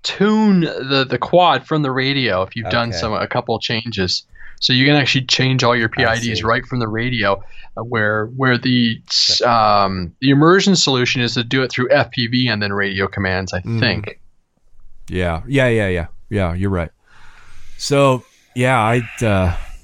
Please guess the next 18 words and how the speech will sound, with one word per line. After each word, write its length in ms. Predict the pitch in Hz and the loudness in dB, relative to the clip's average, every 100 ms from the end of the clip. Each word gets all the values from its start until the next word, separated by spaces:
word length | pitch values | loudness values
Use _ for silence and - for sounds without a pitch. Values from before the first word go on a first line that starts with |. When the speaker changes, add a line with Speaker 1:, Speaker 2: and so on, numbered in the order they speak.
| _ _ _ _ _ _ | _ _ _ _ _ _
Speaker 3:
you 100 | 104 | -4
know, 80 | 98 120 | -2 0
even 160 | 123 | 0
just 260 | 113 127 - | 0 -2 0
like 180 | 135 - | -2 0
the 80 | |
little 200 | 113 123 | 2 4
Vortex 560 | 104 113 117 - 110 - | 2 0 0 -2 -4 -2
one 200 | 104 95 | -2 -2
fifty, 400 | - 117 - 101 | -2 -4 -2 0
that 200 | 90 107 _ | 0 -4 _
thing's 360 | 120 120 101 | -4 0 0
really, 460 | 92 101 107 92 85 92 | 0 0 2 0 -2 -2
really 280 | 104 101 | 0 0
changed 380 | - 104 101 98 | 0 -2 -2 -2
me 120 | 98 | -2
around 460 | 90 85 95 104 92 | 0 0 -2 -2 -2
on, 280 | 80 76 | -2 -4